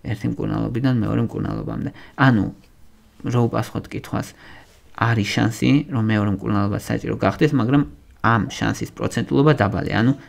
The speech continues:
დაბალი ალბათობით. როგორც წესი, როგორც წესი არ ხდება ხოლმე საჭირო მეორედ მკურნალობა,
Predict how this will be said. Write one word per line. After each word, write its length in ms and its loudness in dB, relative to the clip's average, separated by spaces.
დაბალი 420 4
ალბათობით. 560 -2
როგორც 420 4
წესი, 680 2
როგორც 420 0
წესი 240 0
არ 160 2
ხდება 280 -4
ხოლმე 240 0
საჭირო 340 -4
მეორედ 460 -2
მკურნალობა, 520 -6